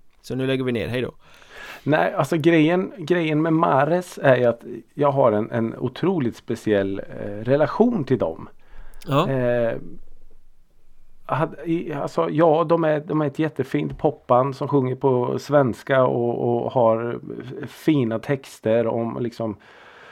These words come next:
Speaker 2: eh, brustna hjärtan och, och hopp och, och allt sånt. Alltså, ja.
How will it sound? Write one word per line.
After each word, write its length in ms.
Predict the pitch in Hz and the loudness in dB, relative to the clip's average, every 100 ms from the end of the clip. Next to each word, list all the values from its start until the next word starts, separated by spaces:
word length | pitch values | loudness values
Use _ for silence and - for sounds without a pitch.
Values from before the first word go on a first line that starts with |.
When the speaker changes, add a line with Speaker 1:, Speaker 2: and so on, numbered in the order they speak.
| - - - | -20 -20 -18
Speaker 2:
eh, 80 | - - - - - 202 151 | -18 -12 -10 -10 -10 -10 -4
brustna 440 | 135 147 - - 127 | 2 2 2 2 4
hjärtan 460 | 131 - 120 113 | 2 4 4 4
och, 200 | 117 110 | 2 2
och 120 | - - | 0 2
hopp 320 | 131 127 _ 120 | 0 0 _ 0
och, 480 | 110 110 113 104 | 2 2 2 2
och 140 | 101 107 | 2 2
allt 140 | 95 | 0
sånt. 440 | - 101 95 - - - - - _ _ _ - | -2 -4 -4 -10 -18 -20 -20 -20 _ _ _ -8
Alltså, 400 | - 147 135 135 - - | -2 4 4 2 -6 0
ja. 260 | 139 98 | 2 2